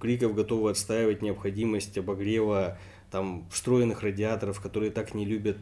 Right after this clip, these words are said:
там, архитекторы, не знаю, собственники говорят: «Да, они там дорогие, шумят», неважно, с принудительной подачей, там, конвекции.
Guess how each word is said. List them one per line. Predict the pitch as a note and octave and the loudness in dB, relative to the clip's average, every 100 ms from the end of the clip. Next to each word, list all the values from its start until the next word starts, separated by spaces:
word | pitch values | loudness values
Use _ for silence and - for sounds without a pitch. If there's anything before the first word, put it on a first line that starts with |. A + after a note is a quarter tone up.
| - | -6
там, | F2+ E2+ D#2 - - - - | -6 -6 -8 -12 -18 -14 -8
архитекторы, | A2 - G#2 G#2+ G#2 G#2+ G2 | -6 -6 -2 -2 -2 -4 -2
не | G2 | -2
знаю, | G2 F#2+ | -2 -2
собственники | F#2+ A2 - G#2+ G2 | -2 -4 -4 -8 -4
говорят: | A2 G2+ | -2 -2
«Да, | G#2 | -2
они | G#2 G2+ | -2 -2
там | G2+ G2+ F#2+ F#2 | -4 -6 -6 -4
дорогие, | G#2 G#2 G2 G2+ | -2 -2 -2 -2
шумят», | G2+ G2+ G2 G#2 G2 | -2 -4 -6 -4 -4
неважно, | G2 A2 G#2 | -4 -4 -4
с | F#2+ | -6
принудительной | G2+ G2+ G#2 A2 G#2+ G#2 | -8 -8 -6 -6 -6 -6
подачей, | G2+ G#2 G#2 G2+ F#2+ | -4 -4 -4 -4 -8
там, | G2 F2+ F2+ - - | -8 -8 -12 -18 -16
конвекции. | - A2 G#2 G#2+ G#2 - F#2 | -8 -4 0 -2 -2 -4 -4